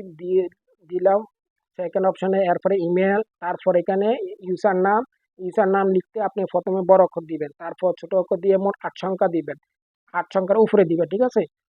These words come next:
মনে রাখতে হবে, একটা জায়গায় লিখে রাখবেন। তারপর এখানে নিচে আবার এখানে সবগুলো টিক পড়ে যাবে। আপনার যদি ইউজার নামটা সঠিক হয়, এইভাবে দেখবেন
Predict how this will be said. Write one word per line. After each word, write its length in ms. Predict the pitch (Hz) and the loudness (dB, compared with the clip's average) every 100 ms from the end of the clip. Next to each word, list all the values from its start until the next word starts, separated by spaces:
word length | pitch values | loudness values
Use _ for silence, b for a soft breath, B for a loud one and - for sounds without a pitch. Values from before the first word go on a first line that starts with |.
| _ | _
মনে 220 | 170 214 214 | 0 4 6
রাখতে 240 | 196 - | 4 2
হবে, 180 | 208 208 | 2 4
একটা 220 | 185 - 202 | 2 0 -2
জায়গায় 260 | 196 196 190 | 2 2 2
লিখে 180 | 180 180 | 2 2
রাখবেন। 280 | 185 160 160 - | 2 0 -8 -6
তারপর 340 | 185 180 185 | -6 -2 0
এখানে 260 | 175 170 190 | 0 0 0
নিচে 300 | 196 196 185 196 - _ _ _ 170 | 0 0 0 -2 -4 _ _ _ -4
আবার 200 | 185 190 | 2 2
এখানে 320 | 185 196 196 190 | 2 0 -2 -2
সবগুলো 320 | 190 175 196 196 | -4 0 0 0
টিক 120 | 247 226 | -4 -4
পড়ে 180 | 190 190 | 0 2
যাবে। 200 | 170 165 | 2 0
আপনার 220 | 165 196 175 | -4 -4 -6
যদি 180 | 175 | -6
ইউজার 260 | 202 175 190 | -8 -6 -4
নামটা 180 | 190 202 190 | -2 -2 0
সঠিক 200 | 185 196 | -2 2
হয়, 120 | 175 175 | 2 2
এইভাবে 240 | 190 180 190 | 2 2 0
দেখবেন 320 | 175 175 175 | 0 -2 -8